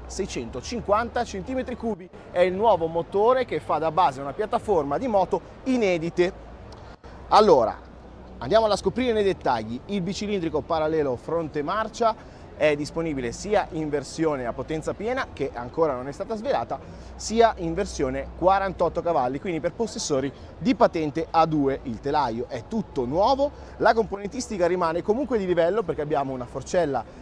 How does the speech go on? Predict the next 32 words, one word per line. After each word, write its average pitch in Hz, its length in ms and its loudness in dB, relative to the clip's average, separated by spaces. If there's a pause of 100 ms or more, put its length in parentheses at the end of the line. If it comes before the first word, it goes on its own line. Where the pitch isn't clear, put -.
(180)
di 123 400 -2
cinquanta 170 600 0
millimetri 170 400 -2
di 208 60 -6
diametro 226 440 2
completamente 135 760 -4
regolabile, 143 540 4 (880)
come 190 340 4
è 147 60 4
completamente 160 520 -4
regolabile 135 440 -2
anche 170 340 -2
il 156 180 -2
mono 160 240 4
ammortizzatore 156 720 0 (460)
posteriore. 131 800 4 (1800)
Andiamo 180 200 4 (120)
dopo 135 440 2
nei 123 400 0
dettagli 190 580 0
delle 123 240 2
ruote, 151 400 4
abbiamo 123 420 2
cerchi 165 460 0
rigorosamente 143 680 0
a 117 40 2
raggi, 165 480 -4
diciassette 147 1000 -2
i 135 120 -10
pollici 151 460 4
al 120 60 -6
posteriore, 233 720 2